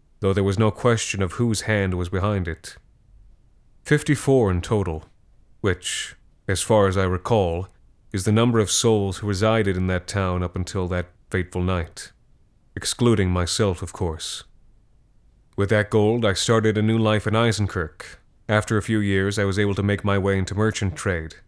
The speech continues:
I did well enough that I retired to the forests, back to my home. I partly funded the reconstruction of this town. There was excuse enough to draw farmers and woodsmen, given how the trees had reclaimed this land after decades.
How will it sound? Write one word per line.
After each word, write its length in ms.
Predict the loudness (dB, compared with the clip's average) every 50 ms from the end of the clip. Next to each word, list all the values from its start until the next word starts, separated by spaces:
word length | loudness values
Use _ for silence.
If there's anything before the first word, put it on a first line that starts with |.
| _ _ _ _ _ _ _ _ -2
I 100 | 0 2
did 180 | 4 4 4
well 180 | 4 4 4 4
enough 260 | 4 4 2 0 0
that 120 | 0 0 2
I 100 | 2 2
retired 560 | 2 0 -2 0 0 2 2 4 2 2 0
to 60 | -2
the 100 | -4 -4
forests, 720 | 0 2 4 4 4 2 0 -4 -8 -10 -8 -6 -6 -8 -8 -12 -18 _ _ _ _ -12 -4 -2
back 180 | 0 0 0
to 80 | 0 0
my 140 | 0 0 2
home. 340 | 2 0 0 0 -2 -6 -8 _ _ _ _ _ _ _ _ _ _ _ _ -2
I 140 | 0 0 0
partly 420 | 2 2 2 2 2 2 0 -2 -2
funded 320 | 0 2 2 2 2 2
the 80 | 2 2
reconstruction 680 | 0 2 2 0 0 2 2 2 2 2 0 -2 0
of 120 | 0 0 -2
this 160 | -2 -4 -2
town. 400 | 0 0 0 0 -2 -6 -8 -12 -14 _ _ _ _ _ _ _ _ 2
There 120 | 4 6
was 120 | 6 6 4
excuse 420 | 2 0 0 0 2 2 2 2
enough 200 | 2 2 0 0
to 80 | 0 2
draw 200 | 2 2 2 2
farmers 800 | 0 0 0 2 2 0 0 -2 -2 -4 -4 -6 -8 -10 -10 -14 -18 _ _ _ _ _ -6
and 200 | -4 -2 0 2
woodsmen, 480 | 2 0 0 -2 -2 -2 -2 -2 -4 -6 _ _ _ _ _ _ _ _ _
given 240 | -4 -2 0 0 0
how 100 | 0 0
the 80 | -2
trees 340 | -2 -2 -2 -2 -2 0 0
had 140 | -2 -2 -2
reclaimed 400 | -4 -6 -4 -2 -2 0 0 0
this 180 | 0 -2 -2 -2
land 380 | -2 -2 -2 -2 -2 -2 0
after 220 | -2 -2 -4 -6 -4
decades. 680 | -2 0 0 0 0 -2 -2 -2 -4 -4 -6 -8